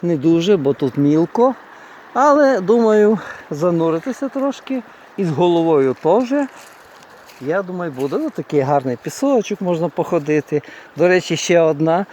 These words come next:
е, жінка, що, е, купається взимку в холо-, прохолодну погоду. Вона говорила, що після того, як, е, по-,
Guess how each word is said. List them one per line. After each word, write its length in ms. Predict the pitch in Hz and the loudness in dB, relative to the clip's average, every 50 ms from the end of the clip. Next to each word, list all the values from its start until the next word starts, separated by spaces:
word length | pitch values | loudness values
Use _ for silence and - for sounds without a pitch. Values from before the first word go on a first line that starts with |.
| - - - - - - | -14 -20 -20 -20 -8 -4
е, 400 | 156 156 160 165 160 170 175 170 | 0 2 4 6 6 4 4 2
жінка, 440 | 160 147 151 175 190 190 - - 196 | 0 -2 -4 -4 -4 -2 -2 -2 -2
що, 220 | - - 175 175 - - - - - - - | -2 -2 -2 -2 -4 -6 -12 -16 -10 -4 -2
е, 120 | 160 156 - | -2 -2 -2
купається 720 | - - 160 - - 170 165 170 170 180 175 - - 185 180 | -2 -6 -4 0 0 2 2 2 2 0 -2 -4 -2 -2 -2
взимку 500 | 170 156 156 170 190 208 208 - - 240 | -2 -2 -2 0 0 0 -2 -2 -2 -2
в 580 | 233 - - - - - - - - - - - | -2 -2 -8 -16 -20 -20 -20 -20 -20 -20 -4 0
холо-, 200 | 196 202 208 196 | 2 2 2 2
прохолодну 640 | - - 185 175 - 190 190 190 190 180 180 185 | 0 -2 -4 -2 0 2 2 2 2 2 0 -4
погоду. 500 | 175 - 185 175 190 190 190 170 196 190 - - - - - - - | -4 -4 -2 0 2 0 2 2 0 -2 -4 -8 -16 -20 -20 -12 -6
Вона 260 | 143 147 165 180 196 202 | -2 0 0 2 2 2
говорила, 500 | 180 175 175 180 170 175 180 156 156 143 | 2 2 2 2 2 2 2 2 0 -2
що 200 | - - 147 131 | -2 -4 -4 -4
після 500 | - - 156 139 - - 139 143 139 127 | -2 -4 -4 -4 -2 0 0 2 2 0
того, 600 | - - 147 139 135 127 123 127 123 120 123 131 | 0 0 2 2 2 2 2 2 2 2 2 2
як, 400 | 127 127 131 123 123 - - - | 2 0 0 0 -2 -4 -8 -12
е, 480 | - - 139 123 120 123 123 120 120 120 - - - | -10 -6 -6 -4 -2 -2 -2 -2 -4 -6 -10 -14 -8
по-, 360 | - 131 123 123 117 113 110 | -4 0 0 2 2 0 -2